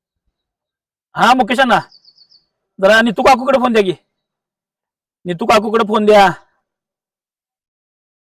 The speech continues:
हॅलो, हा नीतू काकू, ते तुम्ही हॉलवर किती वेळ थांबणार आहे अजून? हॉलवर, हॉलवर किती वेळ थांबणार आहे?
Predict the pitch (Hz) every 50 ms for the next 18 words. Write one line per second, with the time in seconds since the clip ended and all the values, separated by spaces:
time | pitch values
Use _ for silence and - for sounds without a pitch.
0 | _ _ _ - 156 190 214 220 202 - _ _ _ _ _ _ _ _ _ _
1 | _ _ _ _ _ _ _ _ _ - 214 240 254 269 202 233 226 220 196 170
2 | 160 - _ _ _ _ _ _ _ _ _ _ _ _ _ _ _ _ _ _
3 | _ _ _ _ _ _ _ - 165 165 175 185 196 208 220 226 208 - 226 226
4 | 240 190 202 240 262 269 269 233 254 214 277 277 277 269 254 240 226 214 214 208
5 | 208 226 240 220 _ _ _ _ _ _ _ _ _ _ _ _ _ _ _ _
6 | _ _ _ _ - - 170 202 220 220 226 208 185 202 214 220 233 233 - 233
7 | 202 233 220 202 202 190 165 147 143 143